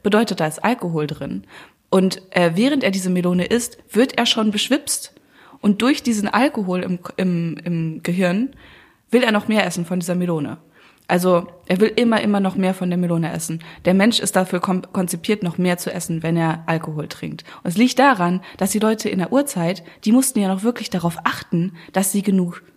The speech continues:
Kalorien in ihren Körper reinbekommen. Die mussten, äh, ihren Körper darauf konditionieren, so viel zu essen wie möglich, weil es könnte ja sein, dass um die nächste Ecke ein Säbelzahntiger kommt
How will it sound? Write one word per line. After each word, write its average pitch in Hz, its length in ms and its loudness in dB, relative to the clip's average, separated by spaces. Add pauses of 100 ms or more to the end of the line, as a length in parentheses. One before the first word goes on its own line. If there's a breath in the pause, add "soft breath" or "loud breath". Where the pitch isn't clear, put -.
(160)
Kalorien 190 400 2
in 180 80 0
ihren 151 160 0
Körper 247 300 0
reinbekommen. 143 580 -4 (480 soft breath)
Die 202 80 2
mussten, 190 640 0 (540 soft breath)
äh, 185 260 0
ihren 185 140 2
Körper 247 260 0
darauf 196 240 -2
konditionieren, 202 720 -2
so 190 80 -4
viel 302 340 -4
zu - 200 -6
essen 254 340 0
wie 202 80 0
möglich, 214 560 0 (200 loud breath)
weil 196 100 6
es 196 80 -2
könnte 330 300 0
ja 190 100 2
sein, 165 320 -2 (160 loud breath)
dass 208 160 -2
um 240 80 4
die 240 40 6
nächste 254 320 4
Ecke 190 200 0
ein 196 80 0
Säbelzahntiger 202 640 -2
kommt 160 300 -6